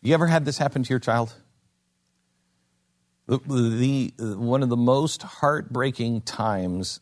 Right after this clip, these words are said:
I have ever had was, uh, and it was the first time I ever heard my daughter say, "It's okay, it's okay."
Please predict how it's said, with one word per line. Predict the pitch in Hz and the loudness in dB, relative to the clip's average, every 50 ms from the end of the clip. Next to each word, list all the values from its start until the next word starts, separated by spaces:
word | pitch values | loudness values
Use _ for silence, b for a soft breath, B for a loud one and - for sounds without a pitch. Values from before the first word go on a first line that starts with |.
| _ _ - | _ _ -8
I | 71 85 95 | -4 -2 -2
have | 98 95 104 101 95 85 - - _ - | 0 0 0 -2 -2 -4 -8 -16 _ -6
ever | - 110 120 117 120 107 117 120 120 | -2 0 2 2 2 2 0 -4 -4
had | 107 - 123 95 82 71 65 67 87 113 127 - b b b b b b b b b b b b b _ - | -2 0 0 0 0 0 -2 -4 -4 -6 -6 -8 b b b b b b b b b b b b b _ -4
was, | 95 98 104 104 98 98 98 98 95 87 - - - - _ _ _ - | 0 2 4 4 4 4 2 2 0 -2 -2 -4 -6 -10 _ _ _ -4
uh, | 90 90 90 87 85 80 73 71 - - | -2 0 0 0 0 0 -2 -4 -4 0
and | 113 120 | 0 0
it | 127 | 2
was | 131 107 | 2 0
the | 117 | 0
first | - 143 151 151 - | 2 2 0 2 2
time | 165 151 143 | 2 2 2
I | - | 2
ever | 87 113 113 110 | 2 2 0 0
heard | - 110 107 101 92 | 0 2 0 0 2
my | 90 90 90 | 0 -2 0
daughter | 82 87 82 87 90 87 | 0 0 0 0 0 -2
say, | - - 87 82 80 | -2 -2 -2 -2 -2
"It's | - 123 - | -2 -2 -2
okay, | 185 180 - 123 135 165 165 - - | -2 -2 0 0 -2 -2 -2 -6 -14
it's | 127 - - | -10 -4 -4
okay." | 156 - - 90 113 127 131 | -2 -2 0 -2 -2 -2 -4